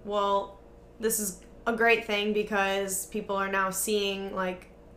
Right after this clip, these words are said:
what's going on in the economy, but at the same time, it's, like, not an effective place to put a homeless shelter. Like, these people need to feel that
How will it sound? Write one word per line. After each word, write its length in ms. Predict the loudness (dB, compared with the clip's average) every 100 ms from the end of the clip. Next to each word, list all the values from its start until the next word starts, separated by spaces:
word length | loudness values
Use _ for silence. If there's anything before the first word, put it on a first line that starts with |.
| -16
what's 320 | -2 0 0 0
going 220 | 0 2
on 160 | 0
in 80 | 0
the 100 | -4
economy, 460 | -4 -2 -2 -2 -2
but 140 | 0
at 120 | -2 -2
the 60 |
same 260 | 0 2 2
time, 320 | 2 2 2
it's, 200 | -4 -4
like, 200 | -4 -2
not 360 | 2 4 4 2
an 60 |
effective 600 | -6 0 0 0 -8 -10
place 420 | 0 2 2 -2
to 80 | -8
put 360 | -6 -2 -2 -2 -8 -20 -20 -20 -20 -20 -20 -20 -20 -16 -10
a 60 |
homeless 420 | -2 0 2 2 0
shelter. 360 | -2 -2 -2
Like, 160 | -4 -4
these 180 | -4 -4
people 300 | -6 -4 -4
need 300 | 0 0 -2
to 140 | -6
feel 460 | -6 -4 -2 0 -2
that 360 | 0 2 0